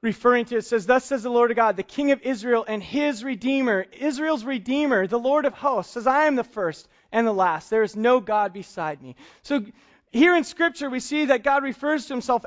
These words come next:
as the Redeemer, saying, "I am the first and the last." Jesus uses the same phrase, "I am the Alpha and the Omega." The first and the last equals the Redeemer. Again, in Isaiah fifty-nine,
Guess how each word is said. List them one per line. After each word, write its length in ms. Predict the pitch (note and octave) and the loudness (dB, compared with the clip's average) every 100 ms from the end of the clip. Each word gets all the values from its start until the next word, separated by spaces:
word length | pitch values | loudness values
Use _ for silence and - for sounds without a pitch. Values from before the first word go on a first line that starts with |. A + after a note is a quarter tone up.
| A#3 | 4
as 200 | B3+ G3+ | 4 4
the 120 | C#4+ | -2
Redeemer, 800 | C#4+ G#3+ G3+ D4 E4+ B3 C#3+ A#2+ _ _ _ _ _ - | -2 -4 0 2 2 2 -2 -10 _ _ _ _ _ -6
saying, 240 | D4+ D4 | 0 4
"I 100 | D4 | 6
am 120 | D4+ | 4
the 80 | C4 | 2
first 420 | - D#4 D#4 - | 0 0 0 -2
and 100 | C4 | -2
the 60 | B3 | 2
last." 460 | B3+ D4 G#3+ - | 4 4 2 -4
Jesus 420 | - C#4 A3+ G#3+ A#3 | -6 -4 -4 -8 -8
uses 240 | G3+ G3+ | -10 -10
the 100 | G3 | -14
same 300 | - A3+ A3 | -8 -6 -6
phrase, 360 | A3+ A3+ D#3 D#3+ | -4 -4 -4 -4
"I 80 | |
am 60 | F#3+ | -8
the 140 | F#3 | -6
Alpha 280 | G3 G3 - | -4 -4 -6
and 100 | C#3+ | -12
the 60 | C#3+ | -10
Omega." 440 | C3 C#3+ C#3 A#2 _ _ | -8 -8 -10 -14 _ _
The 80 | F3 | -8
first 340 | A3 G#3+ - | -2 -2 -4
and 80 | F3+ | -8
the 40 | |
last 380 | E3 E3 A#2+ _ _ _ | -6 -6 -8 _ _ _
equals 420 | G#3+ G#3 F3+ D3+ - | -10 -8 -8 -10 -10
the 160 | - F3+ | -8 -4
Redeemer. 560 | F3+ D#3 G3+ E3 C3 - _ | -4 -4 -4 -4 -6 -12 _
Again, 360 | G#3 F#3+ C4+ A#3+ | -10 0 2 2
in 120 | G#3+ | 2
Isaiah 340 | G#3 G3+ B3 A3+ | 0 2 4 4
fifty-nine, 800 | - B3+ A3+ F#3+ G#3 A3+ D3 | 0 -8 -6 0 2 2 -2